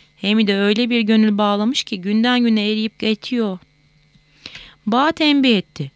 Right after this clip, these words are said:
Kimselere söyleme deme diye. Ben sene de sabredemedim gayrı. Sağ bunları söylediğimi duysa alimallah kovdurur beni işten." Bilal elinde olmadan heyecanlanmıştı. Sordu. "E,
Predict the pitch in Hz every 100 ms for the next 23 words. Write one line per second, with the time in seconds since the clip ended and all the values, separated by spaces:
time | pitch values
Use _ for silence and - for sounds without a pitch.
0 | - 226 220 214 208 - 196 196 196 190
1 | 196 190 175 151 139 143 _ _ _ _
2 | _ _ _ 294 302 - 285 262 226 -
3 | 233 226 226 214 175 170 160 160 151 170
4 | - _ _ _ _ _ _ - - -
5 | - - - 269 247 202 220 226 202 170
6 | - 226 220 190 170 160 208 262 - 160
7 | - 190 247 285 269 247 214 190 214 202
8 | 214 208 208 202 202 - 202 202 - _
9 | _ _ _ _ _ _ _ _ 240 226
10 | 214 - 196 196 185 190 190 175 170 180
11 | 180 170 170 170 165 160 156 - - 143
12 | - 180 170 160 151 - - - -